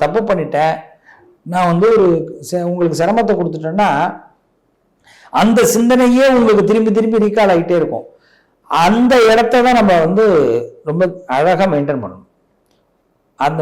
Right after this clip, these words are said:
மாதிரி வரக்கூடிய கோபத்தை வெளியில காட்டிக்கவே கூடாது. இதுக்கு என்ன பண்ணலாம்? முருகப்பெருமானை அதிகமாக வழிபாடு பண்ணணும்,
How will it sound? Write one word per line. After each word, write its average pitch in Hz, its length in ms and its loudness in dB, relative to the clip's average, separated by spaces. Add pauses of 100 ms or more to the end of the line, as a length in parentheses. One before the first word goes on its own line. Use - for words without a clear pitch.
மாதிரி 220 240 2
வரக்கூடிய 175 380 0 (100)
கோபத்தை 185 380 0
வெளியில 160 240 -2 (100)
காட்டிக்கவே 156 420 -6
கூடாது. 110 280 -14 (1500)
இதுக்கு 165 360 -2
என்ன 127 140 -6
பண்ணலாம்? - 360 -14 (100)
முருகப்பெருமானை 156 920 0 (100)
அதிகமாக 131 640 -6
வழிபாடு 110 420 -8
பண்ணணும், 92 300 -18